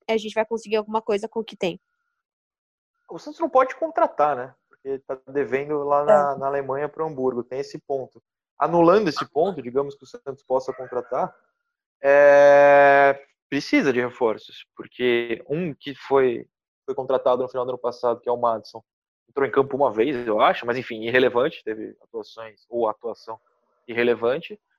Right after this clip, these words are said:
Speaker 2: e o Raniel, que na minha visão, é, não era uma contratação necessa-, contratação necessária, mas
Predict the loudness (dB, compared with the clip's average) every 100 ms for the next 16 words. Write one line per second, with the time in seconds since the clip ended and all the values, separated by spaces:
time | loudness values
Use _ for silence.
0 | _ -2 0 0 2 4 4 2 -6 -4
1 | -4 -4 -6 -6 -6 -6 -14 _ _ _
2 | _ _ _ _ -8 0 2 2 0 -2
3 | -4 -4 -6 -8 -10 -8 -4 -4 -4 -8
4 | -6 -6 -10 -6 0 0 4 4 2 0
5 | -16 -20 -20 -20